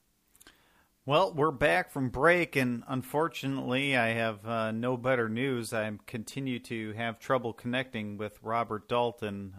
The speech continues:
um, whether that's, uh, I just have the wrong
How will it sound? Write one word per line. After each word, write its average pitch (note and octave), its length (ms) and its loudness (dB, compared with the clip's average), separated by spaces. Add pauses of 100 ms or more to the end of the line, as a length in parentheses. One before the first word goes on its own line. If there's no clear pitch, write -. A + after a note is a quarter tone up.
um, G#2 560 -4 (560)
whether A2+ 300 -2
that's, A2 460 0
uh, G#2+ 400 0
I G#2+ 100 -2
just G#2 300 -8
have A2 240 0
the G#2+ 80 -10
wrong A2 480 -4